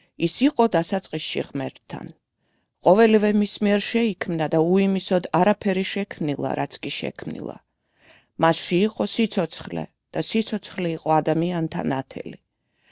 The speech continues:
ნათელი ბნელში ანათებს და ბნელმა ვერ მოიცვა იგი.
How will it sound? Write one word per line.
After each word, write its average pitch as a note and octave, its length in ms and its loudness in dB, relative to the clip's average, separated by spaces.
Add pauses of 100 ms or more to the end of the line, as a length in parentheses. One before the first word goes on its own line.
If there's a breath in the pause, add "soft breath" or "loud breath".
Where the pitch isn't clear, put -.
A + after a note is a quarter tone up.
(420 soft breath)
ნათელი G3+ 440 6
ბნელში G#3+ 600 6
ანათებს G#3+ 600 0 (120)
და D3 120 0
ბნელმა F#3+ 500 2
ვერ F3 200 4
მოიცვა - 560 -2
იგი. - 300 -10